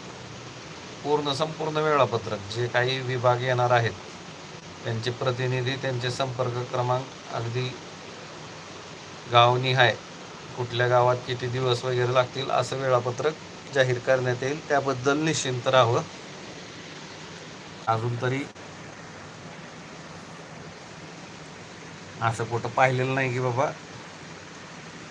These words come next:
संयुक्त मोजणीची नोटीस आलेली नाहीये. आता तुम्ही नोटीस काहीच आली नाही म्हणून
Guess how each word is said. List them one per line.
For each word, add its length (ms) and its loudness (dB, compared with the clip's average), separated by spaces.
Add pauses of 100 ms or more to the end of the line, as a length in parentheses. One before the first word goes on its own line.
(200)
संयुक्त 380 -2
मोजणीची 500 0
नोटीस 360 -2
आलेली 320 2
नाहीये. 260 -2 (260)
आता 160 -4
तुम्ही 280 -2
नोटीस 580 -4
काहीच 320 2
आली 200 2
नाही 180 2
म्हणून 280 -2